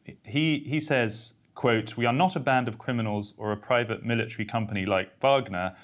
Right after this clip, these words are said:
We fight within the structure of Ukrainian forces." So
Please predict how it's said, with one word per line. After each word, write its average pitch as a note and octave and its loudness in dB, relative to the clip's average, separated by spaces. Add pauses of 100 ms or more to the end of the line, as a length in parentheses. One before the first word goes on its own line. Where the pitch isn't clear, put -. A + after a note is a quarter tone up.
(220)
We A2 2
fight D3 0
within A#2 0
the A2 -4
structure G#2+ -2
of - -6
Ukrainian G2 -4
forces." G#2+ -4
So B2 -2